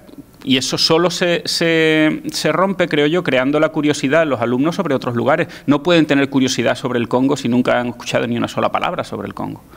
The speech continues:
Entonces somos nosotros los que tenemos también un poco esa responsabilidad. Y yo, eh, eh, es una cosa que, que he puesto en, en voz mucha, muchas veces,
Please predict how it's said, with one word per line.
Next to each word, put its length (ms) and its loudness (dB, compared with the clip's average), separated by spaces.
Entonces 220 -4
somos 180 2
nosotros 420 -2
los 120 -4
que 80 -2
tenemos 320 -4
también 180 0
un 80 0
poco 160 -6
esa 160 -2
responsabilidad. 680 -4
Y 140 0
yo, 480 4
eh, 580 2
eh, 200 -4
es 200 -2
una 200 0
cosa 180 -2
que, 180 -4
que 80 -8
he 60 -8
puesto 440 0
en, 280 -2
en 500 -2
voz 240 0
mucha, 400 -4
muchas 400 -4
veces, 320 -2